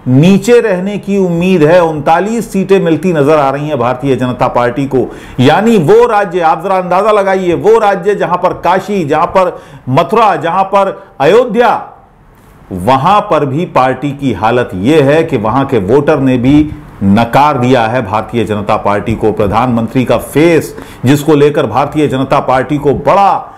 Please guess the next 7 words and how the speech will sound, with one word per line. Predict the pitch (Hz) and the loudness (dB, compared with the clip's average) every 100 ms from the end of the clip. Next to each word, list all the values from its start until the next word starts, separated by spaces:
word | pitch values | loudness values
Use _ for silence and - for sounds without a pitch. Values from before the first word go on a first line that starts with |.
| - - | -20 -18
गौरव | 85 160 202 220 151 | 0 2 2 0 0
था, | 151 165 | -2 -2
बड़ा | 143 113 185 202 | -2 0 2 2
घमंड | 127 127 180 262 220 | -2 -4 -2 0 -2
था, | 147 156 143 135 | 2 2 2 0
अहंकार | 143 147 165 196 220 | -2 -4 0 2 0
था | - 175 151 - | -2 0 0 -4